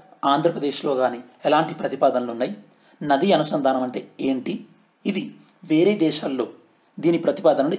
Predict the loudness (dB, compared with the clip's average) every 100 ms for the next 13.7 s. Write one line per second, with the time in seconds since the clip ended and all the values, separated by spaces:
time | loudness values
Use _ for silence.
0 | -2 0 0 0 2 0 0 -6 -2 -2
1 | -4 -6 -6 -10 _ _ _ -4 -2 -4
2 | -10 _ _ -10 -4 0 0 0 -2 -8
3 | -8 -10 -12 _ _ _ _ -2 0 2
4 | 2 0 -2 -2 0 0 -2 -6 -6 -8
5 | -10 -14 -8 -6 -2 -4 -2 -4 -4 -4
6 | -6 -6 -6 -8 -10 _ _ _ -16 -10
7 | -4 -4 -2 -4 -4 -4 -4 -4 -4 0
8 | 0 0 -4 -4 -8 -2 0 0 -6 -14
9 | _ _ _ _ _ 0 2 2 2 -4
10 | -2 -4 -4 -4 2 4 4 0 0 -2
11 | -4 -6 -8 -10 -18 -12 -10 -6 -6 -8
12 | -12 -20 _ _ _ _ _ _ _ _
13 | _ _ -20 _ -10 -4